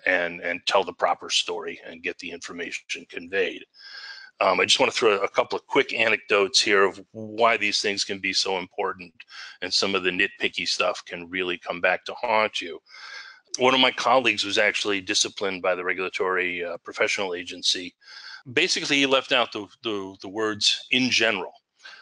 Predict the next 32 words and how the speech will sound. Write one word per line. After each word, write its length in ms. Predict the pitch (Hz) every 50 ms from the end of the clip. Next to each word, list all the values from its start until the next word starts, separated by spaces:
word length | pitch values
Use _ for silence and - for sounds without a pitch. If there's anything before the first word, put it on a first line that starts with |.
| - _ _
During 200 | - 123 120 113
the, 160 | 107 107 107
in 120 | 104 101 101
the 160 | 98 92 92 -
procedural 1040 | - 104 - - - 151 147 139 127 117 127 127 120 113 104 104 101 95 92 92 87 87
discussion 640 | 101 95 - - - 104 - - - 110 95 92 95
of 280 | 87 90 90 90 87 -
what 140 | 98 90 -
they 100 | 104 98
were 160 | 90 92 90
doing, 560 | 90 98 120 123 120 117 113 107 104 104 98 - - - - - - - - - -
uh, 240 | 113 101 98 95 104
instead 340 | 101 101 - - - 127 120
of 80 | 113
saying, 380 | - - 117 110 107 107 101 104
"In 140 | 104 104 98
general, 400 | - 147 156 175 139 135 117 107
the 80 | 104
following 420 | - - 123 127 123 127 123 117 -
procedures 580 | - 110 - - 131 127 117 110 110 104 -
were 120 | 101 101 98
used," 420 | 92 92 90 90 87 92 85 -
they 120 | 104 101 95
just 220 | 90 92 - -
put 140 | - 92 92
in, 180 | 90 87 87 - _ - - - - - - - _ _ _ _ _
"The 120 | 117 110
following 440 | 101 - 120 104 104 104 104 98 90
procedures 600 | - - 92 - - 107 98 92 95 92 - -
were 100 | - 87
used." 640 | 92 101 113 104 - - - - - - - - - - _ _ _ _
So 340 | - - - 90 82 80